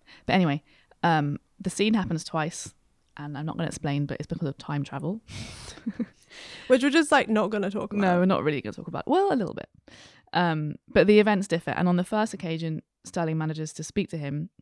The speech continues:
Speaker 1: um, but Franz is very dismissive and doesn't recognise them. And the second time,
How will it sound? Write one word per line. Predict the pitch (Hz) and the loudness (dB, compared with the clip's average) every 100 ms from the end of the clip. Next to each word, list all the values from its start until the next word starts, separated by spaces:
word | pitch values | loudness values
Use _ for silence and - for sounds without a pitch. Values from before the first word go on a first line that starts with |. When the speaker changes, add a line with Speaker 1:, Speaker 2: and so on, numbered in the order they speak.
| _ _ - _ _ _ | _ _ -20 _ _ _
Speaker 1:
um, | 170 151 143 147 - - - - | -10 -8 -8 -10 -14 -20 -16 -8
but | 147 - - - - | -8 -8 -14 -20 -16
Franz | - 151 - | -8 -6 -4
is | 160 | -6
very | 147 | -6
dismissive | 147 - 202 208 190 | -6 -2 0 2 0
and | 185 | 0
doesn't | 151 156 | -4 -4
recognise | 151 156 156 156 151 - - - | -6 -4 -4 -2 -4 -8 -16 -10
them. | 160 156 151 165 - _ _ _ _ _ - | -6 -4 -4 -8 -12 _ _ _ _ _ -6
And | 170 | -4
the | |
second | 170 202 202 185 | -2 0 0 0
time, | 180 156 151 156 | 0 0 0 -2